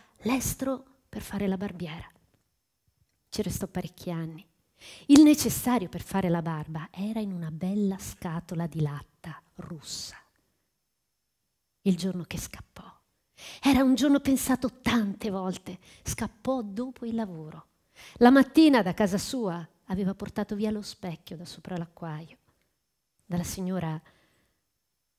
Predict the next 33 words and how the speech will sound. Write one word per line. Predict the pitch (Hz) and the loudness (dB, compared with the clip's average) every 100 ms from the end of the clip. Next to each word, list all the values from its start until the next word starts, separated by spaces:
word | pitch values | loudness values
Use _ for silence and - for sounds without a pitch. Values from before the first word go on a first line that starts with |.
| _ | _
rubò | - 160 165 | -10 -8 -6
la | 156 | -6
scatola | - 180 160 165 | -6 -8 -6 -8
di | 160 170 | -6 -6
latta. | 151 165 - - - _ _ _ _ _ _ _ _ _ | -8 -10 -16 -20 -20 _ _ _ _ _ _ _ _ _
Portò | 226 - 233 | -10 -4 -2
via | 220 226 | 2 2
anche | 226 226 | 0 -4
un | |
asciugamano, | 220 - 240 208 196 165 165 - _ _ _ _ | -6 -6 -6 -4 -4 -6 -8 -18 _ _ _ _
una | - 233 | 2 2
formetta | - 254 269 254 247 | 4 4 4 4 2
di | 233 | 0
pecorino | 254 240 226 208 202 - - | -2 0 2 2 0 -6 -6
e | - | 4
era | 311 320 | 8 12
lì | 294 349 | 12 12
lì | 359 392 | 12 8
per | 339 285 | 4 2
prendere | 277 285 277 226 | 4 6 6 8
delle | 262 254 | 10 10
uova | 240 220 190 180 | 8 2 2 -2
e | 190 | -4
invece | 233 247 - 196 - | -4 -4 -6 -6 -10
agguantò | 196 208 165 175 170 - 185 | -12 -12 -8 -6 -6 -6 -4
una | 185 | -4
gallina. | 165 160 165 160 160 165 - _ | -4 0 0 -2 -6 -10 -16 _
Era | - 185 170 | -10 -6 -6
già | 180 | -8
sul | - 190 160 | -10 -12 -10
trespolo | 202 196 - 190 | -8 -8 -6 -6
a | 175 | -6
dormire. | 175 175 165 170 | -8 -6 -4 -4